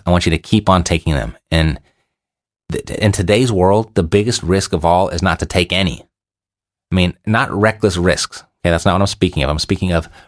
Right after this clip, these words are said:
responsible, calculated risks. Those that risk nothing, in my opinion, they risk everything. Think about it. And, and if, and if it makes sense, go for it.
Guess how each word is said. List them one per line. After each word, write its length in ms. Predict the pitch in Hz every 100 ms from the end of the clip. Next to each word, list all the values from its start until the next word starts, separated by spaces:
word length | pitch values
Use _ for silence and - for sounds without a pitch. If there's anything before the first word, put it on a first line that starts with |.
| _
responsible, 760 | 82 - - 185 98 101 98 - _
calculated 600 | - 117 - 95 82 71
risks. 480 | 67 67 - - - _ _ _ _ _ _
Those 340 | 98 101 98 - _
that 160 | 87 -
risk 260 | 92 90 -
nothing, 540 | 85 101 - 117 120 - -
in 60 |
my 80 | 82
opinion, 320 | 92 - 107
they 100 | 92
risk 320 | 80 117 - - -
everything. 560 | 85 90 - - - - _ _ _ _ _
Think 160 | - 110
about 200 | 80 64
it. 100 | - _ _ _ _
And, 160 | 98 -
and 360 | 80 - 98 95
if, 80 | -
and 80 | 98
if 120 | 107
it 60 |
makes 280 | 95 120 -
sense, 300 | 120 82 - - _
go 180 | - 98
for 260 | - 69
it. 60 | 53